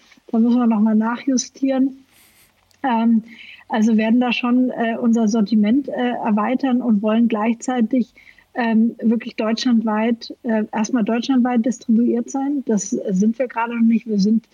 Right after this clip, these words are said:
ähm, Rewe und Kaufland schon, ähm, in vielen hundert Märkten in Deutschland,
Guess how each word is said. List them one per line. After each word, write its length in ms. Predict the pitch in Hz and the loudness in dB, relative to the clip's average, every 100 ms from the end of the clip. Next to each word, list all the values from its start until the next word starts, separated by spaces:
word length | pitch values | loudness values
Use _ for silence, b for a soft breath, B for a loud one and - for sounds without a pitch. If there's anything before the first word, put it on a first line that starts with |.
| B B B - | B B B -2
ähm, 600 | 220 208 220 - 196 214 | 2 2 2 -2 -2 -2
Rewe 500 | 202 220 247 240 240 | 0 0 2 0 0
und 120 | 220 | -2
Kaufland 580 | - 240 262 262 254 240 | -2 -2 -2 -2 0 0
schon, 400 | 247 247 247 240 | 0 0 0 0
ähm, 540 | 233 226 220 220 226 - 196 247 330 | -2 0 2 4 2 -2 -8 -4 0
in 360 | 233 226 214 - - 220 | 2 2 0 -4 -12 -10
vielen 440 | - 269 262 240 | -4 0 2 2
hundert 440 | 254 254 240 226 | 2 2 0 -2
Märkten 560 | 226 220 247 - - 247 | -2 -2 -4 -6 -4 -2
in 280 | - 240 233 | 0 2 2
Deutschland, 840 | 214 226 - - 226 220 233 - | 0 -2 -2 -2 0 2 0 -2